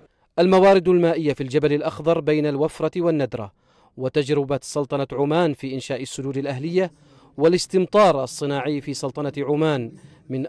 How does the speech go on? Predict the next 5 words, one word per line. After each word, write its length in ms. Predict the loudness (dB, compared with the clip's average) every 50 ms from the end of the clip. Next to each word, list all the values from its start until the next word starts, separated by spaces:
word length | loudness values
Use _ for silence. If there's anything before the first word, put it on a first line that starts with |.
| -4 -4
أبرز 360 | -4 0 2 0 0 0 0
المواضيع 800 | -2 -2 0 0 0 0 0 0 -2 -2 0 0 0 0 -2 -6 _ _ _ _ _ -4 -2
التي 300 | 0 0 0 0 -2 -4
تناولتها 580 | -2 0 2 2 4 4 2 2 0 -2 -2 -2
الندوة، 420 | 0 0 0 -2 -4 -6 -8